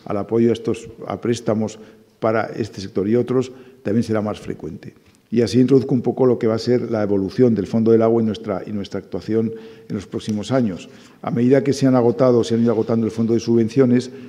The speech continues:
nosotros pasaremos a utilizar con mayor frecuencia nuestro instrumento de crédito, el Fonprode. Eh, yo creo que la región ya ha alcanzado un cier-, un cierto nivel de desarrollo.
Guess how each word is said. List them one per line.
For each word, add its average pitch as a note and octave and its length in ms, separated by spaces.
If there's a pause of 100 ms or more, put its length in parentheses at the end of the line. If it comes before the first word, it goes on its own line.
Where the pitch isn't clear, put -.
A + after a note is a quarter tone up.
(140)
nosotros G#2+ 300
pasaremos A#2+ 540
a A2+ 40
utilizar A2 460
con A2+ 160
mayor G#2+ 220
frecuencia A2+ 600 (280)
nuestro B2 240
instrumento A#2 340
de A2 140
crédito, A#2+ 360
el G2 60
Fonprode. G2 580 (1080)
Eh, G#2+ 180
yo G#2+ 120
creo C3 140
que C3 80
la A#2 120
región A#2+ 320
ya A#2+ 100
ha - 20
alcanzado A2+ 300
un A2+ 120
cier-, A#2+ 300
un A2+ 220
cierto A2+ 280
nivel A2 220
de A2 80
desarrollo. C3+ 560